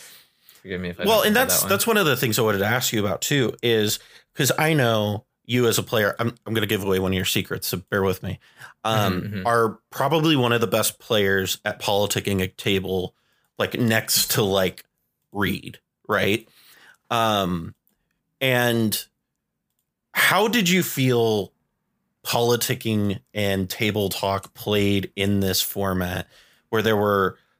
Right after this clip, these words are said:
Speaker 2: because you go, and this is not to talk down about, you know, other players, but, like, a tier one con, for example, right? Like, you're, you're gonna end up playing against a lot of not,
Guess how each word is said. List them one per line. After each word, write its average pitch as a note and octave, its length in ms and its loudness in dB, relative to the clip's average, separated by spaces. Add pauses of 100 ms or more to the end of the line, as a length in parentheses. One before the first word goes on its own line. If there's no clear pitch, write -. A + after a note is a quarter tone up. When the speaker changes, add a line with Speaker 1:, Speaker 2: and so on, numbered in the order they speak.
(560)
Speaker 2:
because F3+ 360 2
you G3+ 80 4
go, A3+ 100 4
and C#3 300 0
this F#3 320 0
is G3 80 2
not F3+ 160 4
to C#3+ 80 0
talk C3+ 180 0
down A2 180 2
about, G#2 340 0 (100)
you C3+ 80 0
know, G2+ 180 0
other A#2+ 220 2
players, G2 360 0
but, - 160 0
like, B2 200 0
a A#2 180 0
tier C#3+ 220 0
one G2 220 0
con, F2+ 240 -6
for G2+ 140 -4
example, F#2 460 -6
right? F#2+ 300 -2 (420)
Like, A2 400 -2
you're, C3 240 0
you're C3+ 200 0
gonna D#3+ 220 2
end B2 260 2
up A#2 160 0
playing G#2 280 -2
against G2+ 400 -2
a G#2 60 -2
lot G2 280 0
of F#2+ 300 -4 (640)
not, G#2 560 0